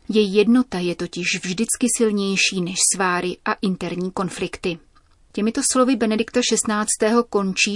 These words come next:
šestistránková reportáž, kterou přineslo dnešní vydání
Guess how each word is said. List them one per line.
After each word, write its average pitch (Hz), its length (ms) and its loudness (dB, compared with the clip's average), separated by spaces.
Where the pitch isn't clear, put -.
šestistránková 220 880 0
reportáž, 190 680 -2
kterou 190 300 0
přineslo 196 500 -2
dnešní 190 540 2
vydání 190 560 0